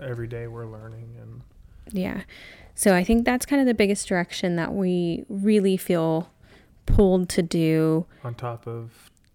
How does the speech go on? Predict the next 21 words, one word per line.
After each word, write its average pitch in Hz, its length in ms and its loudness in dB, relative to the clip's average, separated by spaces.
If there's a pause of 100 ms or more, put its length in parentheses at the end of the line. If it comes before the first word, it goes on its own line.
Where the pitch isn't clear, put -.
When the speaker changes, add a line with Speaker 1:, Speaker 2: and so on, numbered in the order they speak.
(240)
Speaker 1:
obviously, 117 540 -8
all 113 240 -8
the, 110 440 -10
uh, 113 360 -16 (840)
marriage 117 720 -12 (300)
topics 117 560 -10
that - 120 -16
we 120 80 -14
talk 117 320 -16
about 117 400 -16
and - 280 -20 (1400)
Speaker 2:
Yeah. 165 380 0
Speaker 1:
everything 190 400 -10
else, 113 360 -16
but 110 240 -18 (1120)
absolutely 127 400 -14
focusing 120 640 -14
on 117 320 -16 (280)
the 127 80 -12
Bible 120 540 -10
and 113 280 -16